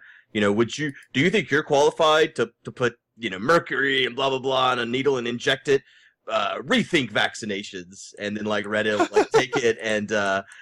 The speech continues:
Speaker 1: you know, "Do you think you're capable of putting ten tons of metal together and propelling it forward at sixty miles an hour? Rethink automobiles." Like, shit like that.
Speaker 2: Right, yeah, yeah.
Speaker 1: Um, you know, it's basically the same bullshit, but yeah.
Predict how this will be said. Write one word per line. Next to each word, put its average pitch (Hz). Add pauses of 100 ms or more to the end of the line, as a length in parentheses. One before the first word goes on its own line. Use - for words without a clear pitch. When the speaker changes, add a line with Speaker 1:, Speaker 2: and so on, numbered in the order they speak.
(120)
Speaker 1:
you 101
know, 104
"Do 139
you 220
think 233
you're 165
capable 165
of 107 (380)
putting 151 (120)
ten 175
tons 151
of 135
metal 143
together 156
and 117 (920)
propelling 165
it 165
forward 185
at 147
sixty 208
miles 143
an 143
hour? 139
Rethink 143
automobiles." 92
Like, 139
shit 175
like 131
that. 110
Speaker 2:
Right, 95
yeah, 104 (260)
yeah. 87
Speaker 1:
Um, 101
you 123
know, 104
it's 104
basically 170
the 131
same 143
bullshit, 107
but 92
yeah. 71